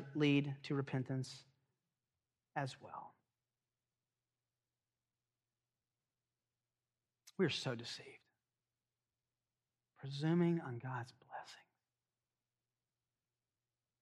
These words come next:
I mean, just think for a moment. You've heard the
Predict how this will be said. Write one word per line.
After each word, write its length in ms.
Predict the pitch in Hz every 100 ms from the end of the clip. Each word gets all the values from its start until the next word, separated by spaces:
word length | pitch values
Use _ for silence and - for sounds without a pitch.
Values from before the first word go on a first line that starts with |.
| _ _ _ _ _ -
I 60 |
mean, 80 | 214
just 240 | 277 -
think 320 | - 127 135 - - _ _ _ _
for 60 | 143
a 60 |
moment. 340 | 123 120 131 160 - _ _ _ _ _ _ _
You've 160 | 233 208
heard 280 | - 196
the 100 | 156